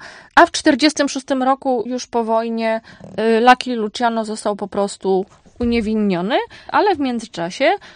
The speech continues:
trzeba było wojskom alianckim pomóc zdobyć Sycylię. I cóż się okazuje?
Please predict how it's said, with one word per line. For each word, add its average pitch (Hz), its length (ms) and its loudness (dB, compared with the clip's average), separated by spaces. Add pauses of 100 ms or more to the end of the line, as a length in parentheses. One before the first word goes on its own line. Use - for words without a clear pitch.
(120)
trzeba 285 340 2
było 226 340 0
wojskom 254 440 -4
alianckim 226 680 -4 (540)
pomóc 370 360 6
zdobyć 220 680 -2 (120)
Sycylię. 202 580 -4 (240)
I 359 80 0
cóż 480 220 4
się 440 180 0
okazuje? 359 600 2